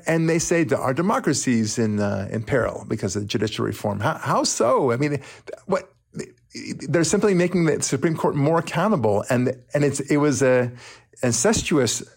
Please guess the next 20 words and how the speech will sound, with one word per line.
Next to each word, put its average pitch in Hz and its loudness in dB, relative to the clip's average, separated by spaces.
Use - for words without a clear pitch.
sort 143 0
of 123 0
relationship 135 0
where 117 2
the, 113 0
the 117 -2
Supreme 156 -2
Court 160 0
would 120 2
vote 147 2
its - -2
own 185 2
people 185 -2
in. 180 -2
If, - -2
if 156 2
that 233 2
happened 190 2
in 139 2
America, 131 0